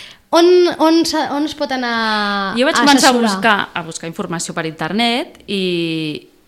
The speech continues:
Speaker 2: i vaig preguntar també a altra gent que sabia que havien tingut part a casa i això,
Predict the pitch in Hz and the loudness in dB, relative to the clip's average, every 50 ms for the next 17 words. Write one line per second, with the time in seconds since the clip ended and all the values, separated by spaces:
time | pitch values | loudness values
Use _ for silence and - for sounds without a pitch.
0 | _ _ - 208 190 180 175 170 - - - 196 180 185 180 180 175 - 175 175 | _ _ -4 -2 0 0 0 -2 -2 -4 -4 -2 -2 -2 -2 -2 -2 -4 -2 -2
1 | 175 175 170 170 165 - 175 170 170 170 170 165 170 185 175 175 165 175 165 - | -2 -2 -2 -4 -4 -4 -4 -4 -4 -4 -4 -6 -6 -6 -6 -6 -6 -8 -10 -8
2 | 175 165 170 170 170 170 160 165 165 160 - 165 165 160 160 160 - - 185 180 | -8 -8 -8 -8 -8 -8 -8 -8 -8 -8 -10 -12 -12 -12 -14 -14 -12 -10 -8 -8
3 | 175 - 170 170 - 240 254 254 240 233 226 226 - - 302 311 339 | -8 -10 -10 -6 -2 -2 -2 -2 -4 -6 -6 -6 -6 -6 -6 -6 -6